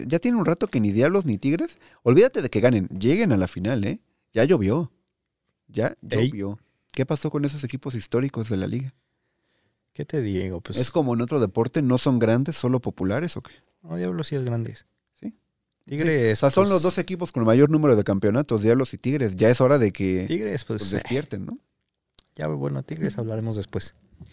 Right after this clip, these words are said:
Speaker 1: Este, si dices que Tigres no es grande, pues son, ninguno es grande. Porque
Speaker 2: No,
Speaker 1: pues,
Speaker 2: yo
Speaker 1: es
Speaker 2: no.
Speaker 1: el segundo con
Speaker 2: Está bien,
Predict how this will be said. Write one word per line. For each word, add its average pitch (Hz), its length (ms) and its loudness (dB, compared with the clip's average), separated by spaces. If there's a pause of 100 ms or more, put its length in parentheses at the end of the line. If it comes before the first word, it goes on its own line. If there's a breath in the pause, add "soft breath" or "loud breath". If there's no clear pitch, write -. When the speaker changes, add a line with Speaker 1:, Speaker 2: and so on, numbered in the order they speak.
(200 loud breath)
Speaker 1:
Este, 165 200 0
si 147 80 2
dices 160 180 2
que 117 100 -4
Tigres 135 400 -6
no 131 80 -4
es 120 80 -8
grande, 123 240 -8
pues - 200 -14
son, 123 220 -2
ninguno 117 340 2
es 107 80 -2
grande. 127 340 -4 (240)
Porque 101 200 -6
Speaker 2:
No, 131 60 -2
Speaker 1:
pues, 139 120 -2
Speaker 2:
yo 131 60 -2
Speaker 1:
es 139 60 -2
Speaker 2:
no. 131 60 0
Speaker 1:
el 120 80 -2
segundo 104 380 -6
con 98 140 -8
Speaker 2:
Está 123 80 0
bien, 143 200 -2